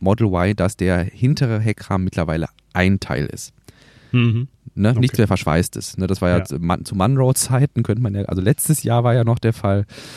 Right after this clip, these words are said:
Speaker 1: ähm, dass der, äh, Heckrahmen, ich glaub, mindestens zweiteilig war und dann eben verschweißt wurde.
Speaker 2: Mhm.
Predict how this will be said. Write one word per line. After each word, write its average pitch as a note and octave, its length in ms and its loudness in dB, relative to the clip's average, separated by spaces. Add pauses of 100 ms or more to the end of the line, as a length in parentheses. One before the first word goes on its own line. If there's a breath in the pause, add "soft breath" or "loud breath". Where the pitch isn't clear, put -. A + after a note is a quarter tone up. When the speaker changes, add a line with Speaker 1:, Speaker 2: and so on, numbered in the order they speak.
(300 loud breath)
Speaker 1:
ähm, F#2+ 600 2
dass F2 420 0
der, E2+ 340 2
äh, E2+ 280 2
Heckrahmen, D#2 460 0 (280)
ich - 60 -20
glaub, - 180 -2
mindestens A#2+ 400 2
zweiteilig C#3 640 0
war C3 180 2
und A2 140 0
dann F#2+ 80 0
eben G2+ 160 -4
verschweißt F#2+ 500 -2
wurde. D#3 220 0 (440)
Speaker 2:
Mhm. A#2+ 280 2